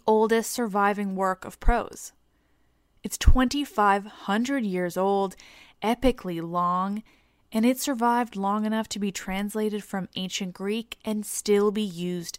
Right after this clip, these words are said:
and referenced today. The title comes from the Greek word for inquiry, which is history with an I E, or historia.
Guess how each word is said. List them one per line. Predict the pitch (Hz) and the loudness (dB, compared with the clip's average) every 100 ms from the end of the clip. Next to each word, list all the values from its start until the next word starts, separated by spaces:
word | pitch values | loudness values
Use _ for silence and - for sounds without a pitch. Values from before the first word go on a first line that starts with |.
| - | -10
and | 175 175 | -10 -8
referenced | 180 - - 214 - | -8 -10 -14 -14 -12
today. | - - - - _ _ _ _ _ _ _ _ _ _ _ _ _ _ | -10 -8 -10 -12 _ _ _ _ _ _ _ _ _ _ _ _ _ _
The | - 214 | -4 -4
title | - 233 247 | 0 0 0
comes | - 233 240 240 | 2 2 2 -2
from | 214 | -4
the | 190 | -4
Greek | 196 185 196 | -4 -4 -2
word | 196 190 | 0 -2
for | - 190 | -2 -4
inquiry, | - 180 - 214 220 196 - - - _ _ | -4 -6 -4 -2 0 -2 -6 -12 -20 _ _
which | - | -16
is | 190 | -14
history | - 240 233 - 233 226 233 254 - | -4 -2 -2 -2 -2 -2 -4 -8 -8
with | 196 196 | -6 -2
an | |
I | 180 175 | -2 -4
E, | - 170 180 - _ _ _ | -6 -8 -8 -10 _ _ _
or | - 214 | -2 0
historia. | 220 - - 202 175 - 57 - | 0 0 -2 -2 -2 -6 -10 -12